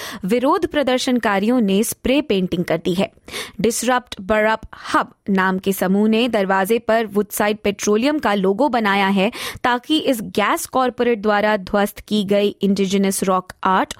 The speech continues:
और होने वाले कार्बन उत्सर्जन की ओर ध्यान आकर्षित किया जा सके। इस समूह की मांग है कि Burrup Peninsula, जहां वुडसाइड अपनी तेल और गैस की खदानें चलाता है, पर इस गतिविधि को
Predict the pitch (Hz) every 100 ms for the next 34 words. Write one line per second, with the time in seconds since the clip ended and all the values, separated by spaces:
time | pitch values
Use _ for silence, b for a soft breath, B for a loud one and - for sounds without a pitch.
0 | B B - 247 254 302 392 330 277 254
1 | 269 - 202 202 196 196 - 190 - 220
2 | 214 208 311 302 - - - 285 202 B
3 | B - 185 - 240 330 - 190 165 175
4 | 247 - 226 202 165 160 - - - _
5 | B B 294 - - - 269 330 403 -
6 | 320 269 262 247 247 269 - 254 208 214
7 | 208 _ 208 202 202 190 - 214 202 226
8 | 247 208 196 196 - 196 - 208 202 202
9 | _ _ 208 - 220 220 214 _ 269 302
10 | 359 - 220 180 190 262 - 214 - 196
11 | 202 240 349 233 160 - 185 202 - B
12 | B B - 277 - 233 - - 214 311
13 | 302 214 - 175